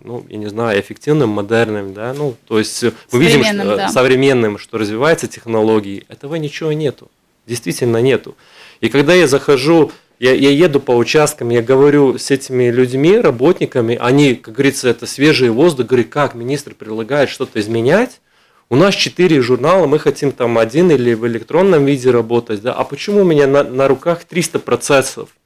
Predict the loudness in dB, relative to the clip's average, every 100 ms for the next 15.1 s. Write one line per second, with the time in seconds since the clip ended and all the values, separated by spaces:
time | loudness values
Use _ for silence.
0 | _ -20 -6 -4 0 2 2 2 0 0
1 | -2 -4 -2 0 0 0 -8 -14 _ _
2 | -4 -2 0 -2 -2 -2 0 -2 -2 0
3 | 0 -2 -6 -2 -2 -2 -2 0 0 0
4 | -6 -12 -8 -6 -4 -6 -2 -4 -4 _
5 | -8 -2 0 0 0 -4 -2 0 2 4
6 | 4 4 4 4 4 4 4 4 4 2
7 | 0 -4 -6 -2 2 4 4 4 2 2
8 | 2 2 0 -4 -4 -2 -4 -2 -4 -6
9 | -12 -4 -2 -2 -4 -4 -4 -6 -8 -8
10 | -10 -8 -2 0 0 -2 -4 -10 -10 -10
11 | -12 -8 2 4 4 2 2 2 2 0
12 | 0 0 0 2 2 2 2 2 2 0
13 | -2 0 2 4 4 2 0 2 2 2
14 | -2 -2 2 4 4 2 4 4 2 0